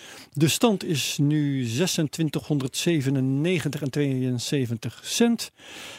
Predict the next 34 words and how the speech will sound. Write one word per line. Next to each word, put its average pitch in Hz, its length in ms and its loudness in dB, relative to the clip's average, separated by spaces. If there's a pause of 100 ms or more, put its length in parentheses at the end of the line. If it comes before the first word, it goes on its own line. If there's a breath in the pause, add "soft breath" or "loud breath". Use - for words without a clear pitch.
(100)
En 156 140 4
als 139 100 4
ik 156 60 -2
het - 100 -4
goed 180 100 2
heb 147 120 -2
uitgerekend, 143 420 0
is - 80 -4
dat - 260 -2
min 160 300 4
zeven 143 280 2
procent. 143 420 -2
Maar 139 100 -2
het 131 100 -2
is 123 100 -4
wel 143 120 -2
aanmerkelijk 123 400 -2
beter 120 280 0
nog, 113 260 -2
eh, 120 80 -2
dan 113 160 -2
vorige 117 280 -4
week. 110 220 -4
Ik 127 60 -10
geloof 127 180 -4
dat 127 100 -6
ik - 60 -14
tweehonderd 123 380 -2
dollar 120 220 -2
rijker 120 300 -4
ben 113 140 -4
dan 117 100 -4
vorige 117 280 -8
week. 110 220 -8